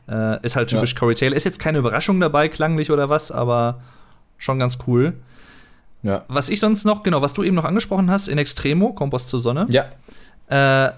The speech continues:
Speaker 1: auch ein Album, was ich tatsächlich nicht so häufig gehört hab dieses Jahr. Also als rauskam, ein, äh, zwei, drei, vier Mal, äh, ja.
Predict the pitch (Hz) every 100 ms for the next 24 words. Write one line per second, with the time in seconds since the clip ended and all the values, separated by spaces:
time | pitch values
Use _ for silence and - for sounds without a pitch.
0 | - 185 233 254 220 254 233 - 202 -
1 | 202 190 202 202 - 185 240 - 220 220
2 | 196 180 190 123 110 120 - 110 120 175
3 | 196 131 131 - 139 - - 131 214 -
4 | 180 196 226 262 - 165 175 143 139 143
5 | - 156 165 147 147 147 135 135 151 175
6 | - - 123 117 160 302